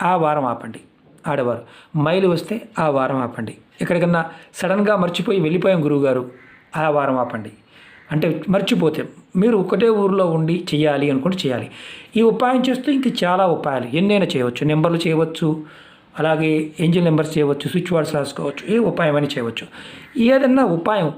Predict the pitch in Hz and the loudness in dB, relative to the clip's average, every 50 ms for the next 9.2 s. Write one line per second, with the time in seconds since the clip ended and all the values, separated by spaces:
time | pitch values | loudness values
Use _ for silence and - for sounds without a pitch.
0 | - - - 160 175 180 175 151 131 - - 139 135 127 123 139 160 - - 202 | -10 -6 -2 0 0 2 2 0 -2 -4 -6 -4 -4 -4 -2 -4 -4 -2 0 0
1 | 208 175 - - 190 185 180 175 175 175 147 - - 170 139 147 160 175 180 165 | 2 2 2 0 0 0 0 0 0 -2 -4 -2 -2 0 2 2 2 2 2 2
2 | 147 127 - 156 151 151 143 - - 190 220 233 233 233 214 175 165 156 143 131 | 0 0 -2 -2 -2 -2 -2 -2 -2 0 0 0 0 0 0 0 0 0 0 0
3 | 156 135 135 131 170 277 - - - - - - - - - - - - - 196 | 0 -2 0 0 0 0 -2 -2 -8 -12 -20 -20 -20 -20 -20 -20 -10 -4 -2 -2
4 | 151 131 120 117 - - - _ _ - - - - - - - - - 202 220 | 0 0 -2 -4 -6 -12 -20 _ _ -20 -20 -20 -20 -20 -20 -14 -4 -2 0 2
5 | 214 175 156 165 - - - - - - _ _ - - 120 - - 240 170 180 | 2 2 2 0 -2 -4 -12 -18 -20 -20 _ _ -4 -4 -4 -2 -2 0 0 2
6 | 147 139 131 131 123 123 127 123 123 - - _ _ _ _ _ _ _ - - | 2 2 2 2 2 0 -2 -4 -8 -14 -20 _ _ _ _ _ _ _ -6 -4
7 | 127 143 226 269 269 - - - - - - - 170 202 233 254 220 208 160 139 | 0 0 0 0 -2 -4 -10 -18 -20 -12 -4 -2 2 2 4 4 4 2 2 2
8 | 135 135 135 131 127 123 123 123 123 131 - - - - - - _ - - 175 | 2 2 2 2 2 2 0 0 -2 -2 -4 -6 -8 -16 -20 -20 _ -6 -4 -2
9 | 151 135 120 - | -2 -2 -2 -4